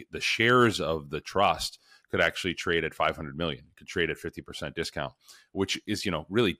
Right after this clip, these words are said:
difficult if you're an investor, 'cause you're saying, "Man, I've got this, these great shares, and the shares are ownership in the trust, and the tr-, trust itself has assets well in excess of a billion dollars. Why is it trading at fifty percent discount?" So it's very frustrating for people, and actually,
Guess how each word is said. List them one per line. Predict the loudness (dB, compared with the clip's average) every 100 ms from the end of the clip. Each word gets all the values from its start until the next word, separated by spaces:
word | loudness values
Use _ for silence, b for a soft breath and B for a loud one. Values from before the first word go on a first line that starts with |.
| 0
difficult | 0 2 0 0
if | -2
you're | 0
an |
investor, | 2 2 -2
'cause | -6 -4
you're | -4
saying, | -2 -2 -2 b b b b 0
"Man, | 4 4
I've | 4
got | 4 2
this, | 2 -2
these | -2 -2
great | 4 6 6
shares, | 2 4 4 4
and | 0
the | 0
shares | 2 4 4
are | 2 0
ownership | 2 2 2 0 -4 -6 b b _
in | 4 4
the | 4
trust, | 2 4 4 4 -6 -10 b -4
and | -4
the | -4
tr-, | -4 -4 0
trust | 4 2 2
itself | 0 2
has | 2 0
assets | 2 2 2 -4 -4
well | 0 2 4
in | 2
excess | 0 0 -2 -2
of | -4
a | -2
billion | -2 0
dollars. | 2 2 2
Why | 0 0
is | 0
it | -4
trading | -6 -4 -4 -6
at | -8
fifty | -14 -16 -14
percent | -12 -10 -6
discount?" | -6 -6 -10 -12 B B -12
So |
it's | 0
very | 4 4
frustrating | 4 4 4 2 -2 -2
for | -6 -10
people, | -8 -2 -2
and | 0
actually, | -2 -2 0 0